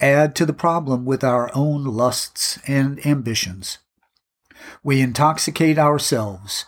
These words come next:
We indulge in sensual gratification. We strive for success in our careers.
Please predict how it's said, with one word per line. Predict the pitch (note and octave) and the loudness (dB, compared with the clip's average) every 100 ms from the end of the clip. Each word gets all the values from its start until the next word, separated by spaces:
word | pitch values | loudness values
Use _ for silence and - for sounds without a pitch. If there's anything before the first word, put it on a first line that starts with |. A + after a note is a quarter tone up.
| _ - | _ -10
We | A#2+ B2 | -2 0
indulge | A#2+ A#2+ C3 D3 D#3 D3+ | 0 2 4 4 4 2
in | F3 D3+ | -2 -2
sensual | - D3 - D3 C#3+ | -2 -2 0 0 2
gratification. | C3+ C3 C3+ D3+ - E3 - A2+ F#2 - - - | 0 -2 -2 -6 -4 -2 -4 -8 -12 -20 -16 -2
We | D#3+ | 0
strive | D3+ - C#3+ C#3 D3+ D3 | 0 2 4 4 4 0
for | - A2+ | -4 -8
success | - G2+ - D#3 D3+ - C3 | -8 -4 0 2 2 0 -2
in | B2 | 0
our | B2+ C#3+ | 0 0
careers. | C#3 - D3 F#3 E3+ - - | 0 0 0 0 -2 -8 -12